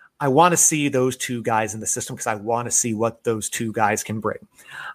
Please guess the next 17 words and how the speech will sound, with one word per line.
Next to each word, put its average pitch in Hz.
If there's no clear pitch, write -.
I'm 120
fine 120
if 147
it's 160
Colton 160
Cowser 147
for 147
the 147
underslot. 143
I, 269
I'm, 220
I 196
can 185
be 156
flexible 123
with 117
the 117